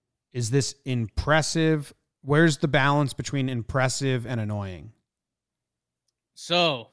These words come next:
Speaker 2: that's, that is the interesting question, Jim. And I mean, that's,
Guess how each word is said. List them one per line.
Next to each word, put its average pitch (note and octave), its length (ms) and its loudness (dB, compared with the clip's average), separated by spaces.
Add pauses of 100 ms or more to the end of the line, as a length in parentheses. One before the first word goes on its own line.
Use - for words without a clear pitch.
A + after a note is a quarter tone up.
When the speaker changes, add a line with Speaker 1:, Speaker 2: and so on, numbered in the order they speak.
(100)
Speaker 2:
that's, - 640 -10
that D3 240 0
is D3+ 180 -4
the C3+ 160 -12
interesting C3 560 -14
question, C3 580 -14
Jim. A#2+ 300 -20
And B2+ 80 -12
I C#3 60 -10
mean, D3+ 180 -10
that's, G3+ 340 -2